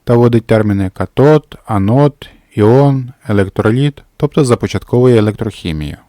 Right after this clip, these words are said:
Тисяча вісімсот п'ятдесят дев'ятого року Гастон Планте відкриє свинцевий акумулятор, а ми спробуємо уявити, як це йому вдалося.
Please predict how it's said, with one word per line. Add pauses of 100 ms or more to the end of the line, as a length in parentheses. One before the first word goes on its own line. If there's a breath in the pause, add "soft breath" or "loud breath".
(440)
Тисяча
вісімсот
п'ятдесят
дев'ятого
року
Гастон
Планте
відкриє
свинцевий
акумулятор, (180)
а
ми
спробуємо
уявити,
як
це
йому
вдалося.